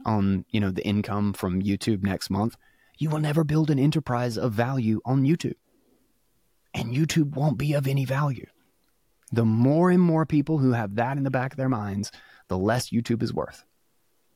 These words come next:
And it'll take five years to play out, ten years. But it will play out. It'll play out until they stop or they die. But they'll probably do it until the momentum is against them, and then they'll just die out of inevitabili-,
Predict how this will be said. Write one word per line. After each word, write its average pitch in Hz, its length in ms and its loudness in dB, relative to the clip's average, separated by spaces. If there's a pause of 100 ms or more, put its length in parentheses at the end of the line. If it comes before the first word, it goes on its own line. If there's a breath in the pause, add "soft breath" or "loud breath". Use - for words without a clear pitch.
(380)
And 92 100 -2
it'll 95 100 -2
take 165 220 2 (260)
five 92 240 -4
years 85 180 -6
to - 60 -14
play 85 240 -6
out, - 160 -12 (500)
ten 95 220 -2
years. - 280 -10 (1080 loud breath)
But 98 160 0
it 87 80 -4
will 98 180 2
play 92 260 -2
out. 117 280 -2 (560)
It'll 110 100 -6
play 104 160 0
out 117 120 0
until 113 180 -8
they 92 100 -6
stop - 400 -8 (1300)
or 113 120 4
they 98 100 0
die. - 260 -6 (760)
But 120 80 -4
they'll 123 80 0
probably 139 360 0
do 110 140 -2
it 113 120 -4
until 143 380 0
the 139 80 2
momentum 104 420 0
is 95 80 -4
against 95 300 -4
them, 92 120 -2
and 98 80 2
then 120 140 4
they'll 107 140 0
just 98 200 -6
die 95 280 -6
out 95 120 -4
of 92 80 -10
inevitabili-, 98 580 -2